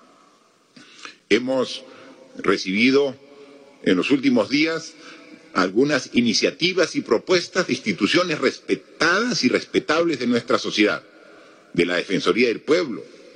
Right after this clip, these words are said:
de la Iglesia, de los colegios profesionales, del Colegio Médico. Tengan la seguridad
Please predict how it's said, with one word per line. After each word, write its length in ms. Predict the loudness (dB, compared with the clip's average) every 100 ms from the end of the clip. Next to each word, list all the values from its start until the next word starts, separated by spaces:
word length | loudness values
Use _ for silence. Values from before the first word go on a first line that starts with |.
| -20 -20 -20 _ _ _ _
de 140 | -2 0
la 80 | 0
Iglesia, 680 | 0 2 2 0 -4 -4 -6 -20 -20 -20 -20 -20 -20 _ _ _ _
de 100 | -2
los 140 | 0
colegios 440 | 0 0 0 -2 -2
profesionales, 960 | -2 -2 -2 0 0 0 -4 -6 -14 -20 -6
del 120 | -2
Colegio 340 | 0 2 0 0
Médico. 500 | 2 0 -2 -10 -16 -16 -20 -20 -20 -20 _ _ _
Tengan 300 | -2 0 0
la 80 | 0
seguridad 560 | 2 4 4 2 0